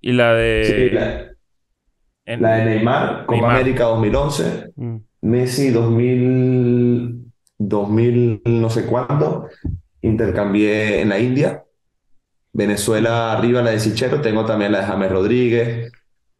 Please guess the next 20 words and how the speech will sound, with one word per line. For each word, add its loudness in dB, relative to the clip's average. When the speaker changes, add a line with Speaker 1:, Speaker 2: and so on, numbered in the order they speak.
Speaker 2:
del 0
Mónaco, 0
la 0
de 0
Cavani, 0
eh, 0
el -2
Paris -2
Saint-Germain. -2
Tengo 0
buenas 0
camisetas, 0
lo 0
que 0
pasa -2
es 0
que, 0
como 0
te 0
dije, -2